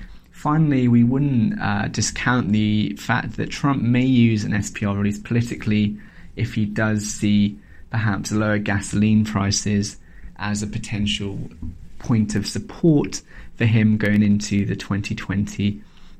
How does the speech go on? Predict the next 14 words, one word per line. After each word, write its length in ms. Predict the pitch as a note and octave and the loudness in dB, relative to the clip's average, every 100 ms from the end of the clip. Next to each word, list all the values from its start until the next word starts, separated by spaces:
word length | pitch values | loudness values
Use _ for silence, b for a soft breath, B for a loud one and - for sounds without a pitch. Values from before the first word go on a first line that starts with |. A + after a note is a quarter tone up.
| - | -8
uh, 180 | F#2+ F2 | -4 -2
election 420 | G#2 G#2 - G2+ | 0 0 0 0
period. 520 | G2+ F#2+ G2 G2 F2 B B B B | 0 0 0 -2 -4 B B B B
So 280 | - A#2+ A2+ - | 2 4 2 2
if 260 | D#3+ D#3+ | 2 2
the 100 | - | 0
outage 520 | C3+ B2+ B2+ A2 G#2 - | 2 2 2 0 0 0
does 180 | C#3 | 0
extend 500 | C3+ - - A2+ A#2 | 0 0 -2 2 4
beyond 280 | A#2 G#2 G#2 | 4 2 2
Saudi 300 | - G2+ G#2+ | 2 0 2
Aramco's 520 | G#2 G#2 G2+ G2+ G2+ | 2 2 0 -4 -4
initial 420 | A2 B2+ D3 - G#2+ | -2 0 -2 -4 -8
expectations, 1000 | G#2 - - - G#2+ G#2 G#2 G2+ G#2 | -8 -10 -10 -4 -4 -2 -4 -4 -6